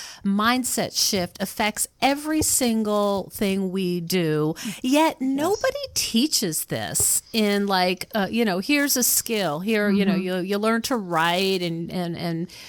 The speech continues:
Speaker 1: and do math and, and play, you know, whatever
Speaker 2: Yes.
Speaker 1: in elementary school. This is how you play soccer or whatever. But we're not taught how to think
Speaker 2: Mm-hmm.
Speaker 1: or manage our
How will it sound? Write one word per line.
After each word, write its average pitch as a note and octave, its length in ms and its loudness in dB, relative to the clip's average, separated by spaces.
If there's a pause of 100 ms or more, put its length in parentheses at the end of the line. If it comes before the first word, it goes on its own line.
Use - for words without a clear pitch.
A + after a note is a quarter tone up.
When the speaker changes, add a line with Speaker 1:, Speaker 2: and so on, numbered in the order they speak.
(180)
Speaker 1:
and F3+ 240 -2
do G3 180 0
math F3+ 760 2
and, E3 420 -4
and F3 200 -4
play, F3+ 440 0
you G3 240 -4
know, F3 100 -4
whatever F3 600 0
Speaker 2:
Yes. - 100 -8
Speaker 1:
in F3 180 -2
elementary F#3+ 540 0
school. E3+ 540 0
This F#3+ 200 -2
is G3+ 100 -2
how G3 100 0
you F3 120 0
play D#3+ 220 -4
soccer E3+ 580 0
or F3 220 -2
whatever. F#3+ 580 0 (400)
But D4 220 2
we're D4 260 0
not E4 580 -2
taught - 600 0
how - 180 -2
to G3+ 120 0
think G3 760 -2 (180)
Speaker 2:
Mm-hmm. G3+ 180 2
Speaker 1:
or A#3 160 4
manage A#3+ 880 2
our G3+ 800 2